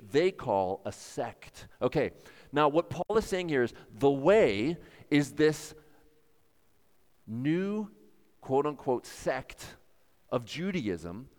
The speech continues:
that follows this one named Jesus of Nazareth, who claimed to be the Messiah,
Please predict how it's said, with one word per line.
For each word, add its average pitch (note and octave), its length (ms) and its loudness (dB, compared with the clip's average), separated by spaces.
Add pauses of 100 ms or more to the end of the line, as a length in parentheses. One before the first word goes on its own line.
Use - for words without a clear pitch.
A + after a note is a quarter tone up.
(200)
that C3 160 2
follows E3 540 2
this D3 280 0
one C3 300 -2
named A2 260 -6
Jesus D3+ 760 -8 (220)
of A2+ 120 -2
Nazareth, A2 720 -6 (200)
who B2 120 -4
claimed D3 480 -6
to E3 80 -10
be C#3 140 -6
the B2 80 -4
Messiah, F2+ 600 -2